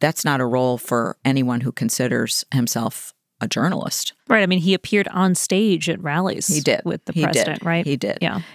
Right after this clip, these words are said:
Speaker 1: And even though Fox gave him a little bit of a tap on the wrist about that, nothing substantial. And Tucker Carlson,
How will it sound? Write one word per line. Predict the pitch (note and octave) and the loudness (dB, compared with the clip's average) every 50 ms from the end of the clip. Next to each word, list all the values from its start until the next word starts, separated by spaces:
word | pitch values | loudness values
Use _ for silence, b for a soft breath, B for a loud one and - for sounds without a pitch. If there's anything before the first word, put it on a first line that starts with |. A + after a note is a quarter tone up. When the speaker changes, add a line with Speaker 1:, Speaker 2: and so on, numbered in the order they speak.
| B B _ - | B B _ 0
Speaker 1:
And | D#3 D3+ C#3+ C#3 C#3+ | 2 2 2 2 2
even | - G3 G#3 G3+ G3 F3+ | 2 2 2 2 2 2
though | E3 D3+ C#3+ D3 C#3 - - _ - - _ - | 2 2 2 0 -2 -4 -6 _ -20 -20 _ -6
Fox | - - D#3+ D3+ D3+ - - - - - - - | -2 0 0 0 0 -4 -6 -6 -6 -6 -4 0
gave | - D#3 C#3+ C#3+ - | 2 2 2 2 0
him | - D3 C3 B2 | 0 0 0 0
a | B2 | 0
little | B2 B2+ C#3 D3+ E3+ F#3 F#3 F3+ D#3+ D3 C3+ | -2 -2 -2 -2 0 2 2 4 4 2 0
bit | B2 C#3 B2 A#2+ | 0 -2 -2 -2
of | F3+ - | -2 -4
a | B2+ | -4
tap | - - E3 B2+ B2 - - | -4 -2 0 0 0 0 0
on | A#2 A#2 A2 | 0 0 0
the | A2+ A2+ | 0 0
wrist | A2 A2 G#2+ G#2+ - - | 0 0 0 0 -2 -2
about | A2+ F#2 A#2 A#2+ A#2 - - | -2 -2 0 -2 -2 -2 0
that, | - A#2+ A2+ A2+ - _ B B B B B B B B _ _ _ - | 0 0 0 0 -2 _ B B B B B B B B _ _ _ 0
nothing | E3 D#3+ D3 - - B2 A#2+ | 2 2 2 2 0 -2 -2
substantial. | - - - - - - - - - - - - - - _ B B B B B B B B | -2 -4 -6 -6 -6 -6 -6 -6 -6 -6 -8 -8 -10 -12 _ B B B B B B B B
And | - D#3+ D#3 - | 0 2 2 4
Tucker | A3+ - - - C#3+ | 2 2 2 0 -2
Carlson, | - - D#3 D3 D3 D3 D3 - - C3 A#2+ A#2+ B2 A#2 - | -2 0 2 2 2 2 0 0 0 0 0 0 -2 -4 -6